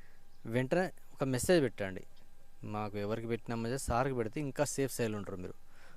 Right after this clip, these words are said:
లేదు, ఫుటేజ్ ఉందా, చూద్దాం, చేద్దామని ఇంకా దీర్ఘకాలికంగా మీరు వెయిట్ చేస్తే మాత్రం మేము పోలీస్ స్టేషన్కి వెళ్ళి, మేము ఇక్కడ ఉన్న అందరం కూడా స్టేషన్లో హాజరవుతాం. మా బల పరీక్ష నిరూపించుకుంటాం. నీ బల పరీక్ష నువ్వు నిరూపించుకోలేవు, ఎందుకంటే నీకు సంబంధించిన ఫుటేజ్ ఉన్నది,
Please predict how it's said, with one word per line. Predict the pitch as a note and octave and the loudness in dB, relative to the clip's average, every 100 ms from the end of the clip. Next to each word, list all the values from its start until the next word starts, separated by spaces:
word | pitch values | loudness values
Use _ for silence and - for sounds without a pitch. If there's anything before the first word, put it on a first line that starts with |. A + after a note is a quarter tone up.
| - A#2 | -6 0
లేదు, | A2 B2 C#3 C#3+ C#3 D3+ - - - - - | 4 8 10 10 8 4 -8 -12 -12 -10 -4
ఫుటేజ్ | A#2 C3 C3 A#2+ | 0 4 4 4
ఉందా, | B2 A#2+ B2 B2 C3 - - - - - | 4 8 8 6 -2 -10 -12 -12 -10 0
చూద్దాం, | A#2+ B2 A#2 B2 B2 A#2+ B2 - - C3 | 4 6 8 8 8 0 -6 -8 0 4
చేద్దామని | C3 A#2+ C3 B2+ B2 | 8 8 8 8 2
ఇంకా | B2 - D3+ | -2 4 6
దీర్ఘకాలికంగా | B2+ B2+ C3 - B2+ B2 A#2+ B2+ | 6 6 6 6 4 6 2 0
మీరు | A#2+ G#2+ | 0 0
వెయిట్ | G#2+ A#2 | 2 4
చేస్తే | A#2+ A2+ A2+ | 2 2 0
మాత్రం | G#2+ - C#3+ F#3+ - - - - - | 0 0 -2 -4 -10 -12 -12 -10 2
మేము | C#3+ | 2
పోలీస్ | B2+ B2 B2 B2 | 4 4 4 4
స్టేషన్కి | C3 A#2+ A2+ G#2+ | 2 2 -2 0
వెళ్ళి, | G#2+ A#2 D3+ | 2 2 2
మేము | C#3 D3+ D3 | 4 4 4
ఇక్కడ | - D3 | 6 6
ఉన్న | C#3 C#3 C#3+ | 8 6 8
అందరం | C#3 C3+ C3+ C#3+ E3+ E3 | 8 6 8 12 12 12
కూడా | D3 D#3 F3 - | 8 6 4 -6
స్టేషన్లో | - C3 A#2+ B2+ C3 | 0 2 2 4 4
హాజరవుతాం. | B2 A2 G#2+ G#2+ G2 G#2+ F#2+ - - - - - - - - - | 6 4 4 0 -2 -4 -6 -8 -12 -12 -12 -12 -12 -12 -12 -4
మా | A#2 A#2+ | 2 4
బల | A2 A#2+ | 4 4
పరీక్ష | B2 B2 A2+ | 6 4 4
నిరూపించుకుంటాం. | C#3 A2+ A#2 A#2 - G2+ G#2 A#2 | 0 0 0 -2 -4 -6 -4 0
నీ | B2+ | 2
బల | A2+ A#2+ | 4 4
పరీక్ష | B2+ B2+ - | 6 4 4
నువ్వు | C3+ A#2+ | 0 0
నిరూపించుకోలేవు, | A2 A#2 B2 - B2+ A#2+ B2+ | 0 2 0 0 2 4 6
ఎందుకంటే | C3+ C3 C3+ C3+ | 4 4 2 2
నీకు | B2+ | 0
సంబంధించిన | - A#2+ A#2+ - | 0 0 0 -2
ఫుటేజ్ | A#2 B2 A#2+ | 2 6 6
ఉన్నది, | A2 G#2+ C#3 | 4 2 2